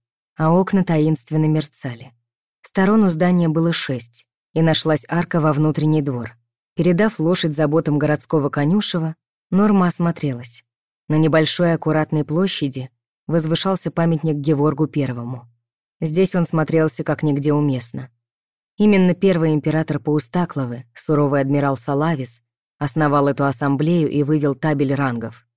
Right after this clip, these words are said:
основу основ службы каждого военного и приказного. Вокруг на шести внутренних фасадах были двери, ведущие в отдельные ведомства ассамблеи. Норма ознакомилась с табличками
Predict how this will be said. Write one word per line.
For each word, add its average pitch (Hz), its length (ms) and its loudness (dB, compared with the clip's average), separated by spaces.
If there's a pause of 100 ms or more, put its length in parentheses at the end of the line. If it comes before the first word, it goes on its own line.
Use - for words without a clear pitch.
(260)
основу 175 480 2
основ 165 360 2
службы 151 440 0
каждого 143 400 0
военного 151 600 2
и 147 40 0
приказного. 127 760 -4 (400)
Вокруг 170 480 0
на 180 120 2
шести 175 320 -2
внутренних 156 520 0
фасадах 175 500 -2
были 175 280 0
двери, 135 400 -2
ведущие 139 500 -2
в 139 40 -8
отдельные 143 500 0
ведомства 143 480 -2
ассамблеи. 131 680 -6 (640)
Норма 190 340 4
ознакомилась 147 580 0
с - 60 -14
табличками 170 760 -2